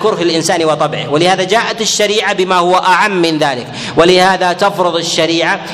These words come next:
تقديم الكره الشرعي ولو كره الإنسان، فهم يناقضون أنفسهم حتى في أمور التشريعات. فتجد النظم الديمقراطية تقوم بفرض الجهاد، بفرض القتال والعدوان على أحد من الناس ولو كره أفراد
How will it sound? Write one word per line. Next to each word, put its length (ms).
تقديم 460
الكره 380
الشرعي 440
ولو 260
كره 260
الإنسان، 420
فهم 240
يناقضون 480
أنفسهم 460
حتى 260
في 120
أمور 400
التشريعات. 640
فتجد 420
النظم 640
الديمقراطية 760
تقوم 400
بفرض 360
الجهاد، 540
بفرض 360
القتال 540
والعدوان 600
على 140
أحد 480
من 340
الناس 440
ولو 220
كره 400
أفراد 320